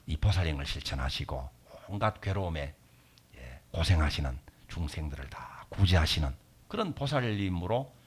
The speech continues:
이제 활약을 하시는 거거든요. 그러니까 관세음보살님이 성불하신 수행법이 대비주 수행입니다. 그것이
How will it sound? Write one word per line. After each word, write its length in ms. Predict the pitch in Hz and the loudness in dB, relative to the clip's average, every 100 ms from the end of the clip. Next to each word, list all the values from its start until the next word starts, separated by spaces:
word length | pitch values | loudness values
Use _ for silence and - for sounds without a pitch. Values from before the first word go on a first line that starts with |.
| - | -20
이제 100 | - - | -14 -2
활약을 360 | - 101 78 | 6 6 6
하시는 340 | 78 - 73 65 | -2 -6 -10 -12
거거든요. 420 | 69 - 67 104 - - - _ _ - _ | -14 -12 -8 -8 -10 -20 -20 _ _ -20 _
그러니까 520 | - 202 156 110 - - - - - - - - - - - - - - | 4 10 10 8 2 -20 -20 -20 -20 -20 -14 -12 -12 -16 -18 -18 -18 10
관세음보살님이 1400 | 147 190 214 202 175 170 165 151 147 143 135 151 147 131 | 12 12 12 12 12 10 10 10 10 10 8 10 8 8
성불하신 1000 | - 165 160 160 135 127 - 147 147 | 4 4 4 10 10 10 8 8 8
수행법이 760 | 143 - 151 131 - 113 117 104 | 6 8 10 10 8 6 6 8
대비주 380 | 123 135 139 113 | 10 10 6 -2
수행입니다. 600 | 82 71 60 60 - - | -6 -8 -10 -16 -18 -2
그것이 600 | 165 254 - 175 101 | 4 6 8 8 8